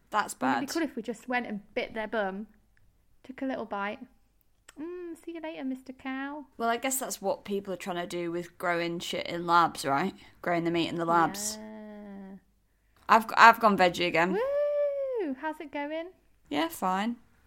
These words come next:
Speaker 1: I did really want a burger, but that's the only thing that I crave, really.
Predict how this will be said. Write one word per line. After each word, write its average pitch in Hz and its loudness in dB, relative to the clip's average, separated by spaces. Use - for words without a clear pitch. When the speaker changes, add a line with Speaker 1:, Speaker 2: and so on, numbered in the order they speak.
Speaker 1:
I 196 2
did 196 2
really 190 6
want 180 4
a - -4
burger, 165 4
but 139 4
that's 196 4
the - 6
only 185 4
thing 185 0
that 160 2
I - 2
crave, 165 0
really. 143 0